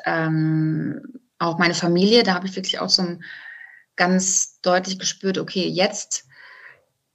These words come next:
hat das auch, äh, wirklich Konsequenzen für mein direktes Umfeld.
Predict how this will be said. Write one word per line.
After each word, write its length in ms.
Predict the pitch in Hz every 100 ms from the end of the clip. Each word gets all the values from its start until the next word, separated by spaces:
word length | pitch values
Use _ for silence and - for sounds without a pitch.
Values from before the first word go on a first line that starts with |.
| _ _ _ -
hat 220 | 202 202 208
das 240 | 190 -
auch, 480 | 175 180 180 - -
äh, 300 | 170 170 165
wirklich 400 | 160 233 214 -
Konsequenzen 960 | 196 175 175 - 170 175 - 170 165 160
für 200 | - 175
mein 280 | 165 165 160
direktes 400 | 160 165 165 -
Umfeld. 720 | 170 170 - 190 226 247